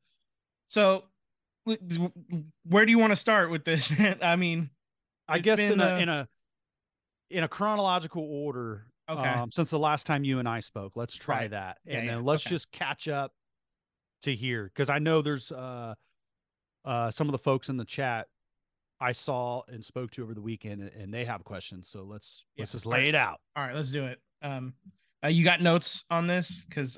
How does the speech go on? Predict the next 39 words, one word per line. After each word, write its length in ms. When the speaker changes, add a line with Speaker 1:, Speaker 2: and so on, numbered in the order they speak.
Speaker 1:
I, 200
I 60
don't 160
have 360
my 200
notes 260
handy 280
on 180
that. 220
Speaker 2:
Well, 280
oh, 300
Speaker 1:
Um, 240
Speaker 2:
okay. 240
Speaker 1:
yeah, 400
Speaker 2:
Um, 100
Speaker 1:
you 280
go 140
and 120
drive 380
<laughs> 40
on 120
this 180
one. 300
Speaker 2:
Okay, 300
so 220
we're, 340
today 380
is 140
the 80
vote 220
for 100
this, 320
uh, 400
S 200
B, 440
um, 640
Speaker 1:
Five 200
oh 80
nine, 340